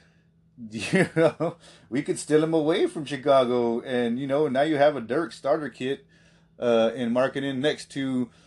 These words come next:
someone people have said is already kind of the next Dirk, which was Porzingis, next to Luka. That just <laughs> makes it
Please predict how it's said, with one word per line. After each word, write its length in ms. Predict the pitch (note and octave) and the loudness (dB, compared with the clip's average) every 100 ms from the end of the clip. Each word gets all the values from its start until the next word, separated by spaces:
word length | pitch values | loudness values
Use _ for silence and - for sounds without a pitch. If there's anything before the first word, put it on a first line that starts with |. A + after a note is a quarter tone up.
| _ | _
someone 480 | - D3+ D3 C#3+ B2 | 0 2 2 -2 -2
people 300 | C#3+ C3 B2+ | -6 -6 0
have 140 | B2 | 0
said 200 | C#3+ C#3+ | 0 -4
is 100 | C3 | 0
already 320 | B2+ B2 E3+ B2 | 0 2 2 0
kind 200 | D3 B2+ | -2 -4
of 80 | |
the 80 | B2+ | -6
next 240 | C3 B2 G2+ | -8 -8 -10
Dirk, 280 | A#2+ C3+ A#2 | -10 -10 -10
which 260 | C3 A2+ | -10 -4
was 160 | B2+ A2+ | -2 -2
Porzingis, 760 | - B2+ A2+ F#3 D3+ C3+ - - - - _ _ | -2 -2 0 -2 0 -2 -4 -18 -20 -20 _ _
next 400 | A2 C#3 D3 - | -4 -2 -2 -6
to 520 | - C#3 C3+ C3 B2+ B2 _ _ _ _ _ _ _ _ _ _ _ _ _ _ _ _ _ - - _ - D2+ D3 | -2 0 0 -2 -4 -10 _ _ _ _ _ _ _ _ _ _ _ _ _ _ _ _ _ -20 -20 _ -20 -20 -2
Luka. 580 | F3+ A#3+ F3+ D#3 D3 C3+ | 0 0 4 6 6 0
That 300 | C#3+ G3+ - | 0 -2 -4
just 500 | A3 A3 - - G#3 | -6 -4 -8 -10 -4
<laughs> 0 | |
makes 380 | E3 - - | -4 -4 -10
it 200 | D3 G2+ | -10 -10